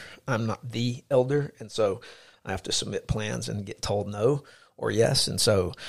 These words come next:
we're working toward it. And I think, I think we're in a place that, uh, we're gonna be able to do that, hopefully, uh, over the next year, is doing Making Sense of Your Worth and offering it to, to men, to women,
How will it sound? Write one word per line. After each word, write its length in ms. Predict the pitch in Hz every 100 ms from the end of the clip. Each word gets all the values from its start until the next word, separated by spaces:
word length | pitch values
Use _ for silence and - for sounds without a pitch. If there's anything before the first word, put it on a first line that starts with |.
| - -
we're 120 | -
working 340 | 117 120 117 117
toward 260 | 113 110
it. 20 | 101
And 20 |
I 40 | -
think, 260 | 110 -
I 20 | 101
think 220 | 113 98
we're 100 | 101
in 60 |
a 60 | 95
place 280 | - 104 -
that, 140 | 95
uh, 180 | 90 87
we're 140 | 117 110
gonna 180 | 104 98
be 160 | 101
able 180 | 98 95
to 120 | -
do 240 | 98 101 98
that, 240 | 95 -
hopefully, 440 | - - 110 95 - - 110
uh, 220 | 101 95 -
over 160 | 95
the 100 | 95
next 300 | 95 95 -
year, 240 | 104 98 90
is 100 | 98
doing 220 | 117 98
Making 260 | 98 98 -
Sense 240 | - -
of 40 | 110
Your 100 | 92
Worth 260 | 98 -
and 80 | -
offering 360 | 85 - - 90
it 120 | -
to, 240 | - 95 78 -
to 80 |
men, 260 | 104 98 95
to 80 | 101
women, 360 | 101 101 95